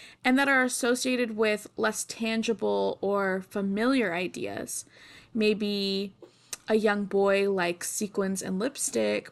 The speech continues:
because it makes them feel bold and powerful because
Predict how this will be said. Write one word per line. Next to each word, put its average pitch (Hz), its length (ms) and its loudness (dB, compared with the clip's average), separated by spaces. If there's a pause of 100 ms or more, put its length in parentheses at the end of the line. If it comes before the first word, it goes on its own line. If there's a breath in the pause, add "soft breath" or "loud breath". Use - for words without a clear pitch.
because 190 1040 0 (1000 soft breath)
it 226 160 4
makes 220 220 2
them 214 120 0
feel 202 140 2
bold 196 340 2
and 180 140 -4
powerful 302 720 4
because 202 480 0